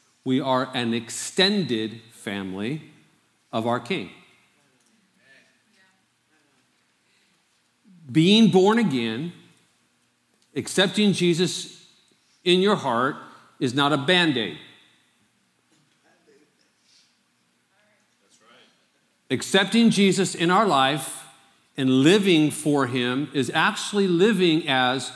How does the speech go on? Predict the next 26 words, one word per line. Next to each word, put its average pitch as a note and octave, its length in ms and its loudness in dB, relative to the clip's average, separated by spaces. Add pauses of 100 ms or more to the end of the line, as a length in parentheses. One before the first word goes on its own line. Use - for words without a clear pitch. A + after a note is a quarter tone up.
(140)
sons F#3+ 420 0
and A3 160 0
daughters D3 560 0 (360)
who E3+ 140 4
are D#3 180 2
ambassadors, C#3 1200 -2 (240)
but E3+ 260 2
more, F#3 360 0 (320)
just A#3 300 2
as F3 200 2
important, D#3+ 600 -2 (240)
the D#3+ 80 2
royal F3+ 640 4
ambassadors B2+ 840 -2
and D3 140 -2
the D3 80 0
royal F3 500 2
sons A#2 360 -4
and G#2+ 120 -6
daughters A#2+ 480 -2 (340)
because F3+ 380 0
they're E3+ 140 0
connected E3 680 -2
to D3+ 120 -4
a E3 60 -2
king. D#3+ 380 -6